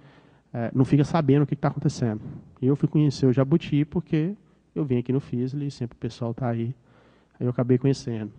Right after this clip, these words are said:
Esse, né, no Robô Ed também é a mesma coisa. Então, às vezes, falta, é, as pessoas realmente trocarem ideias e experiências a respeito do que, que tá dando certo, o que que não dá, né? É,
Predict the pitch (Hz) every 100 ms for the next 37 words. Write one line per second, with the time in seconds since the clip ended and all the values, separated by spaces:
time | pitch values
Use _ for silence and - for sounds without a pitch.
0 | - 110 - 117 120 113 113 92 127 131
1 | 127 123 127 - 117 127 131 139 139 -
2 | 117 107 - _ _ _ - _ _ -
3 | 127 123 127 127 131 123 127 - 135 139
4 | 160 139 113 - - - - - 147 110
5 | 110 110 113 113 - 127 - 127 123 135
6 | 135 123 131 - - 135 127 135 135 117
7 | 117 131 113 110 110 107 - - - -
8 | 120 113 120 - - - _ _ _ _
9 | _ _ _ - 113 120 - 120 117 127
10 | 123 - - 151 160 - - - - 123
11 | 127 123 120 - 117 120 127 123 - 127
12 | 120 110 110 123 123 - _ _ _ _
13 | - _ _ _ _ _ 127 117 113 113
14 | 117 117 117